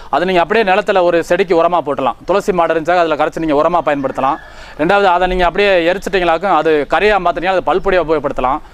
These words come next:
மூணாவது உபயோகம் அதை எடுத்து அப்படியே இன்னும் சாம்பல் ஆக்குனீங்களாக்கும் அதை விபூதியா யூஸ் பண்ணலாம். அதே பொருளை வந்து நீங்க சிமெண்ட் தரையில உரசிட்டு சாண பவுடர் ஆக்கி நீங்க குளியல் பொடியாவும் யூஸ் பண்ணிக்கலாம். அது கூட மஞ்சள் தண்ணி குளியல் பொடி, இந்த மாதிரி வந்து அந்த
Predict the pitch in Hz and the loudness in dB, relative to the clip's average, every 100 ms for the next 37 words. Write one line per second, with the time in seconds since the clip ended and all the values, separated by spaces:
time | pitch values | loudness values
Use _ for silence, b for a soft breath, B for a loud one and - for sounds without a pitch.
0 | B B - 185 226 208 185 185 196 185 | B B -4 2 4 4 2 2 4 2
1 | 175 190 185 175 180 190 170 190 - 180 | 2 0 2 0 2 0 0 -2 0 0
2 | 208 180 170 170 175 175 151 170 190 175 | 2 0 0 -2 -2 -2 -2 -2 0 0
3 | 151 - 127 135 147 B B B B B | 0 -2 0 0 -2 B B B B B
4 | 139 185 233 233 175 202 196 202 196 190 | 0 2 2 2 2 2 2 2 -2 0
5 | 175 165 160 147 - 202 214 190 185 165 | 2 2 2 0 -2 -2 0 0 2 2
6 | 185 202 175 190 - 160 208 180 170 185 | 2 -2 0 0 2 0 0 0 0 2
7 | 175 202 185 151 202 220 185 175 170 156 | 0 0 -4 0 2 2 2 0 0 -2
8 | - 131 123 120 127 B B B 165 185 | -4 -4 -2 -4 -4 B B B 2 2
9 | 175 165 185 180 180 156 180 185 165 160 | 2 2 2 0 -2 0 0 2 0 0
10 | 185 202 208 190 175 180 202 B B B | 2 2 4 2 2 0 0 B B B
11 | 147 170 | 0 0